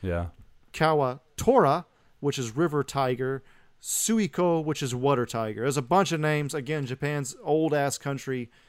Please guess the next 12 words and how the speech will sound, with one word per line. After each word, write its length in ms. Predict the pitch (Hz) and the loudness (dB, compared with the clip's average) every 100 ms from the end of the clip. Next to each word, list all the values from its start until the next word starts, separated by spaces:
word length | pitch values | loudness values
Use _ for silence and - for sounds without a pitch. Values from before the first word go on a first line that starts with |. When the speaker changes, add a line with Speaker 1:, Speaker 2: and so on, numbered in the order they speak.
| _ _ - | _ _ -12
Speaker 2:
There's 160 | 139 | -8
a 40 | 127 | -4
lot 500 | 131 139 135 139 - _ | -2 0 0 0 -4 _
of 200 | 135 123 123 | -6 -6 -6
historical 440 | 120 151 135 139 | -6 -2 -2 -2
reasons 360 | 131 131 113 107 | -2 -4 -6 -8
for 140 | 120 | -6
all 100 | 120 | -4
this 160 | 113 117 | -4 -6
stuff, 240 | - 117 | -6 -6
I'm 140 | 117 113 | -6 -8
sure. 440 | - 147 120 104 | -6 -2 -2 -4